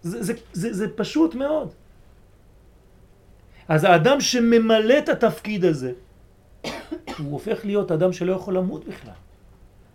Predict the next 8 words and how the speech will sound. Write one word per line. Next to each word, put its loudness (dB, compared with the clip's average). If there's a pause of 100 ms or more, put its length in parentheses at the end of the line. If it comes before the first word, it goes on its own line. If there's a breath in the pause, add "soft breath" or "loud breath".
(160)
יעקב 2
חיבר 2
עולמות, 0
כתוב -8
יעקב -4
אבינו -4
לא -2
מת. -8